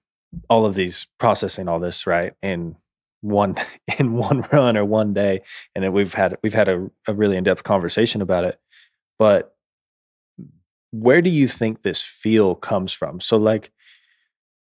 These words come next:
to draw it out every single day, you know, to be able to compete at a high level every single day, and is that something that you get,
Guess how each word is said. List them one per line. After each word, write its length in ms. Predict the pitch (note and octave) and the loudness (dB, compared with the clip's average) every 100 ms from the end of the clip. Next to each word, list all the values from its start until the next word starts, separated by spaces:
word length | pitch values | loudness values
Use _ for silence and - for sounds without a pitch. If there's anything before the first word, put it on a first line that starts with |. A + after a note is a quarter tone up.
| - | -4
to 100 | A2 | -2
draw 340 | A2 A2+ C3 | 4 6 6
it 60 | B2 | 4
out 240 | G#2+ F2+ | 4 2
every 240 | F#2 G2 G2+ | 2 0 -2
single 340 | - F#2+ E2+ | -4 -2 -2
day, 400 | D#2 E2 D#2 - _ _ | -2 -6 -8 -14 _ _
you 120 | A2 | -6
know, 120 | G2 F2+ | -4 -4
to 120 | F#2+ | -4
be 140 | G#2 | 0
able 220 | A2+ A2+ G#2 | 2 2 0
to 100 | G2+ | -4
compete 720 | G2+ E2+ - G2+ F#2 - - _ - | -8 -8 -6 -6 -6 -14 -16 _ -6
at 120 | G2 | -4
a 60 | E2+ | 0
high 220 | G2 G#2+ | 0 2
level 460 | G2+ F2+ E2+ D#2+ - | 0 -2 -4 -6 -2
every 260 | G2+ G#2 G#2 | 0 0 -4
single 380 | - G#2+ G2+ | -4 -2 -4
day, 420 | F2+ F2+ E2 D#2 - _ _ _ _ - | -2 -2 -2 -6 -14 _ _ _ _ -4
and 520 | G#2 G2 F#2+ F2+ - _ _ _ _ _ _ G2+ | 0 0 0 -4 -10 _ _ _ _ _ _ -4
is 100 | G#2+ | -2
that 120 | A#2 | 0
something 380 | B2+ A#2+ A#2+ G#2+ | -2 0 0 0
that 120 | F#2+ | -2
you 200 | G2+ G2+ | -2 -4
get, 340 | F#2 G2+ E2+ | 0 0 0